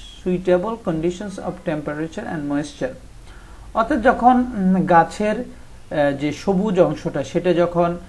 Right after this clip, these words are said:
সূর্যের আলোতে, এ, এক্সপোজ থাকে, মানে একেবারে সূর্যের আলোটা তার গায়ে এসে পড়ে একটা খুবই suitable অ্যাটমসফিয়ারে, টেম্পারেচারে,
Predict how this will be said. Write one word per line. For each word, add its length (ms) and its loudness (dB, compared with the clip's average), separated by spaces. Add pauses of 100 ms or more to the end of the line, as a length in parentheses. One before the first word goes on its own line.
(380)
সূর্যের 420 2 (100)
আলোতে, 420 6
এ, 80 -2 (1600)
এক্সপোজ 460 2 (120)
থাকে, 360 -8
মানে 300 -4 (320)
একেবারে 320 4
সূর্যের 320 2
আলোটা 360 2
তার 240 6
গায়ে 280 2 (120)
এসে 280 0 (100)
পড়ে 340 2 (420)
একটা 460 0
খুবই 400 2 (260)
suitable 640 4 (420)
অ্যাটমসফিয়ারে, 720 0
টেম্পারেচারে, 720 2